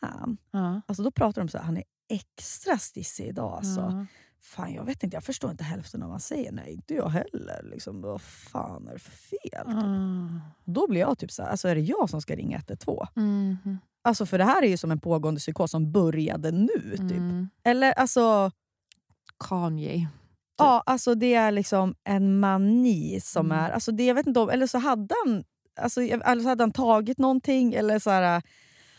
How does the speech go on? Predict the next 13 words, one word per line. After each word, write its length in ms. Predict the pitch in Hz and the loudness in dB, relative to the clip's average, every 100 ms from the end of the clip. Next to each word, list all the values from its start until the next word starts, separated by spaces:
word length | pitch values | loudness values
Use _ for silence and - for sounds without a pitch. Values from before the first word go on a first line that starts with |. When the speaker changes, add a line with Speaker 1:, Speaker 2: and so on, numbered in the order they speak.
| _ _ _ _ - | _ _ _ _ 2
Speaker 1:
ja, 180 | 302 294 | 4 6
men 120 | 320 | 4
sen 220 | 359 349 | 4 2
så 100 | 320 | 2
det 140 | 277 | 2
som 100 | 277 | 4
hände 180 | 262 254 | 6 6
är 20 | |
att 60 | 233 | 4
han 80 | 214 | 2
kommer 200 | 240 226 277 | 2 2 6
in 280 | 285 262 | 6 8
igen 400 | 214 175 175 196 | 6 4 0 -4